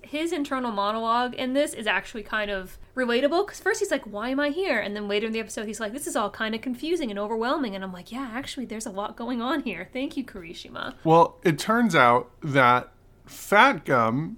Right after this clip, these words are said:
Speaker 2: has provided some information on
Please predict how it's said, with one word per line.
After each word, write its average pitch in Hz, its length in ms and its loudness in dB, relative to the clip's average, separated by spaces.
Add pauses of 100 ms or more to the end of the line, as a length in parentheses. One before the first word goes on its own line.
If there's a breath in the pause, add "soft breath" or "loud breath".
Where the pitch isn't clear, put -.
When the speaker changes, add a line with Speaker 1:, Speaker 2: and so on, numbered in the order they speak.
(100)
Speaker 2:
has 151 360 4
provided 143 680 4
some 135 300 -2
information 123 800 -2
on 113 560 -2